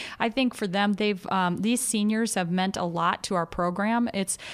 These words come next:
a group of seniors that are incredibly special to me because, um, you know, three of the four have been with us since we got here as a coaching staff. And,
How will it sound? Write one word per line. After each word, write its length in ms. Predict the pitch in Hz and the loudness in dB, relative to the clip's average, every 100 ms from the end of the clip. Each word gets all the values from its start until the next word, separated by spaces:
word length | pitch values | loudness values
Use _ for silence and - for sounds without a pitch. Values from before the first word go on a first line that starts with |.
| - | -8
a 100 | - | -4
group 400 | 185 180 202 208 - | 0 2 2 0 -2
of 120 | 180 | -4
seniors 480 | - 202 202 208 185 | -2 0 2 0 0
that 140 | 185 | 0
are 140 | 180 170 | 0 0
incredibly 640 | 175 170 214 208 190 185 | -2 -2 0 0 0 -2
special 460 | - 180 180 185 175 | 0 0 0 -2 -2
to 140 | - | -2
me 420 | 165 165 165 208 | 0 2 2 2
because, 600 | 196 180 180 170 170 165 - - - - | 0 -2 -2 -2 0 -2 -6 -14 -14 -4
um, 480 | - 180 175 170 170 | 0 2 2 2 0
you 100 | 196 | 0
know, 80 | 170 | -2
three 260 | 160 - 240 | -2 0 0
of 140 | 190 | 0
the 80 | 175 | -2
four 340 | - 180 196 | -4 0 2
have 220 | 196 175 160 | 2 0 0
been 260 | 175 170 | 0 2
with 240 | 165 175 - | 0 -2 -2
us 400 | 175 180 - - - - - | 0 0 0 -2 -6 -18 -4
since 480 | - 202 190 180 - | -2 0 0 0 -2
we 300 | - 180 185 | -2 0 2
got 300 | 180 170 175 | 2 0 0
here 240 | - 208 196 | 0 -2 0
as 120 | 185 | 0
a 60 | 190 | -2
coaching 420 | - 196 196 208 | -2 -2 0 -2
staff. 520 | 196 202 196 214 - | -2 -2 0 -2 0
And, 280 | 180 175 170 | 0 0 0